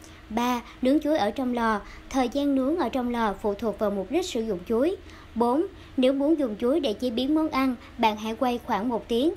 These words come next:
Sau một tiếng, vỏ chuối sẽ chuyển màu đen hoàn toàn và chuối sẽ chín hoàn toàn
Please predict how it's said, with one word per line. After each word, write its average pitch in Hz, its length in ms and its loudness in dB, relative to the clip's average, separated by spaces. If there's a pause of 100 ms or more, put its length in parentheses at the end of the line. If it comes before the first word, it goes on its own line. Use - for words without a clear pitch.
Sau 262 200 2
một 220 240 -2
tiếng, 247 220 2
vỏ 214 180 0
chuối 247 280 0
sẽ 214 220 0
chuyển 254 420 0
màu 226 160 -2
đen 254 260 0 (220)
hoàn 247 200 0
toàn 233 360 -2
và 208 120 -2
chuối 240 240 2
sẽ 247 180 -2
chín 247 220 -2
hoàn 233 240 -4
toàn 226 260 0